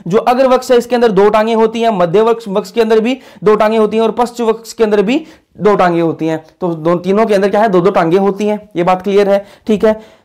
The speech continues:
जो अग्रवक्ष है इसके अंदर कोई पंख नहीं होता है, ठीक है, ध्यान से सुनो, अग्रवक्ष के अंदर कोई भी पंख नहीं होता है,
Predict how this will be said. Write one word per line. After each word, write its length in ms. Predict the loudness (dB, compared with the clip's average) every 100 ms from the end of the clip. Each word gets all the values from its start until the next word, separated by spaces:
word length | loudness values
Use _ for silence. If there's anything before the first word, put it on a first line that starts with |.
| -2
जो 100 | 0
अग्रवक्ष 640 | 2 0 0 0 -2 2
है 120 | 2
इसके 220 | 2 0 -2
अंदर 140 | 0
कोई 220 | 0 0
पंख 240 | 0 0 0
नहीं 260 | 0 2
होता 220 | 2 2
है, 280 | 2 2 -2 -8
ठीक 120 | -4
है, 60 | 0
ध्यान 180 | 0
से 60 | -2
सुनो, 340 | -6 -4 -4 -6 -6
अग्रवक्ष 440 | 0 2 2 0
के 120 | -2 -2
अंदर 280 | 2 2
कोई 640 | 0 -4 _ 0 2 2 -2
भी 260 | -2 -2
पंख 320 | -2 -4 -4 -4
नहीं 280 | -2 -2
होता 320 | -2 -2 0 2
है, 300 | 2 2